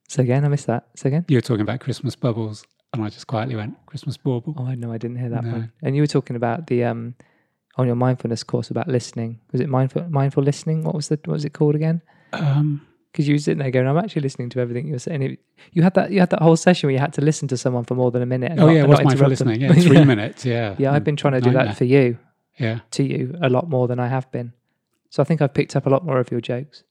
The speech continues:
Speaker 2: Okay.
Speaker 1: 'Cause I'm
Speaker 2: So
Speaker 1: always, I'm always thinking about the next thing we're talking about. So I, I'm,
Speaker 2: Yeah.
Speaker 1: I'm trying to live in the moment.
Speaker 2: Yeah.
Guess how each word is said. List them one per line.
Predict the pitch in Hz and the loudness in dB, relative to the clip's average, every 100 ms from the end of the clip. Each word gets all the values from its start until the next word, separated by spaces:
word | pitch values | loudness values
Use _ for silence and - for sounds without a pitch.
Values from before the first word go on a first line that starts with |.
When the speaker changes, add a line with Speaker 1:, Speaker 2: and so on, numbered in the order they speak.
| - | -6
Speaker 2:
Okay. | 123 123 | -6 -6
Speaker 1:
'Cause | 101 - 156 | -16 0 4
I'm | |
Speaker 2:
So | |
Speaker 1:
always, | 190 180 | 4 4
I'm | 170 | 2
always | 180 170 | 2 2
thinking | 180 - | -2 0
about | 160 | -2
the | 143 | 0
next | 143 - | -6 -4
thing | 147 | -4
we're | 135 | 0
talking | 160 160 151 | 0 0 -2
about. | 131 120 170 | -4 -6 -6
So | 143 | -2
I, | 139 | 0
I'm, | 131 | 2
Speaker 2:
Yeah. | 127 147 | 2 0
Speaker 1:
I'm | 143 | 0
trying | 160 143 | 0 2
to | |
live | 135 | 2
in | 127 | 0
the | 131 | 0
moment. | 143 135 120 - | 0 0 -4 -2
Speaker 2:
Yeah. | 123 95 | 0 0